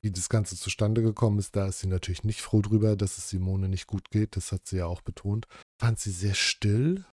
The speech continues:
als wenn sie sich das alles so durchgelesen hat,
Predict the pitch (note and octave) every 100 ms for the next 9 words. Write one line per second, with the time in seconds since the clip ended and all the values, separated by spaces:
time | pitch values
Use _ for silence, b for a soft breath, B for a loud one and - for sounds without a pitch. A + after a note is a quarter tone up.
0 | - A2 - A#2 A#2 G#2+ G#2+ A2 A2+ A#2
1 | A2 - - G#2+ G#2+ G2+ - - _ G2
2 | - G2 G#2 - G2+ G#2+ A2 - B2+ B2
3 | B2 C3 B2 C3 -